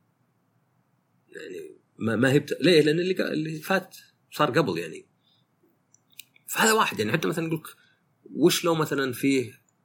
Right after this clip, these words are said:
حادثة أليمة قدر نسيك إياها، مو بيروح الألم ذا. يمكن عكس، يمكن حتى الشخص اللي آذاك يمكن تصير صديقه ولا شيء. يعني على اعتبار إنه تاب وأنت ما عاد تذكره، ما عاد تدري.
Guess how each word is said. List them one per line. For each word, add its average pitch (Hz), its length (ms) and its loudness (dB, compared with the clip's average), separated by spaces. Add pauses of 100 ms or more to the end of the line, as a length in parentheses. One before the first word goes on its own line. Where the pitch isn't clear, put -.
(120)
حادثة 120 460 -2
أليمة 117 240 2
قدر 104 140 -4
نسيك - 320 -10
إياها، 98 420 -4 (140)
مو 127 140 0
بيروح 123 280 2
الألم 107 280 0
ذا. 113 160 0
يمكن - 160 -4
عكس، 165 180 -4
يمكن - 160 -2
حتى 165 200 -2
الشخص - 320 -4
اللي 123 300 -6 (640)
آذاك 123 500 6 (400)
يمكن 123 160 -4
تصير 120 260 4
صديقه 110 500 -2
ولا 87 140 -6
شيء. 85 300 -6 (880)
يعني 98 240 -4
على 110 180 -2
اعتبار 95 340 -4
إنه 85 80 -10
تاب 98 380 -4 (120)
وأنت 117 200 -2
ما 139 60 2
عاد 107 120 0
تذكره، - 360 -10
ما 104 80 -2
عاد 104 120 -2
تدري. - 360 -12